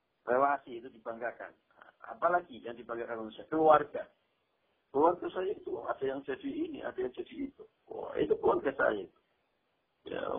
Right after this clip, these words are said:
seolah-olah, anu, keluarganya yang berkuasa, dia ikut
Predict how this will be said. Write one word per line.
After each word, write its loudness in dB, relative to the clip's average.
seolah-olah, 4
anu, 0
keluarganya 0
yang -14
berkuasa, -2
dia 0
ikut -10